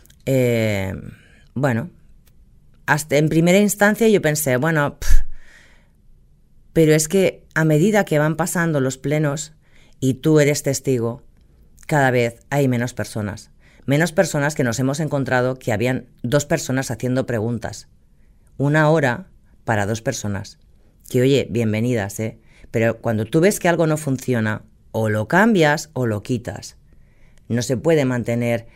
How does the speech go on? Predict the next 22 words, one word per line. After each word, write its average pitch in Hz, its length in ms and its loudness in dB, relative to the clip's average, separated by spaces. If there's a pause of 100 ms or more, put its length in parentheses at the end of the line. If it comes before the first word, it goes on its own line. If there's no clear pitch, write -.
(260)
una 135 220 2
audiencia 123 400 0
ciudadana 120 560 -2
de 117 160 0
una 123 240 0
hora 123 260 0
previa 127 280 0
al 117 100 -4
pleno 127 320 -2
que 127 100 -4
hacemos 139 340 -2
después 127 340 -4
de 139 100 2
portavoces 127 760 -2 (220)
y 147 60 -6
que 160 120 2 (100)
probablemente 151 540 2
antes 147 280 0
de 143 100 0
portavoces 135 580 0
hemos 135 240 0
hecho 135 320 -2